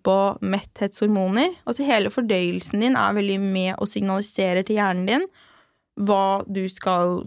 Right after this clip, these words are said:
crave og ha lyst på, hvordan sulten din skal være, hvordan humøret ditt skal være.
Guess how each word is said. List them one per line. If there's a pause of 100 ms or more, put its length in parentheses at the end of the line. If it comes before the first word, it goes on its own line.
crave
og (160)
ha
lyst
på, (140)
hvordan
sulten
din
skal (120)
være,
hvordan
humøret
ditt
skal
være.